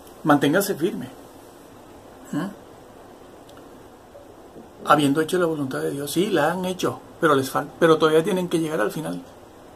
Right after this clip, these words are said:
si no, no entran. No retrocedan. "Si retrocediere, no agradará a mi alma".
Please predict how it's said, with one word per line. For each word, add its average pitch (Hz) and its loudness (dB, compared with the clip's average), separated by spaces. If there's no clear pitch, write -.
si - -8
no, 143 2
no 165 4
entran. 151 -2
No 143 4
retrocedan. 147 -4
"Si - 0
retrocediere, 147 0
no 170 2
agradará 139 2
a 139 -2
mi 151 -4
alma". 127 -8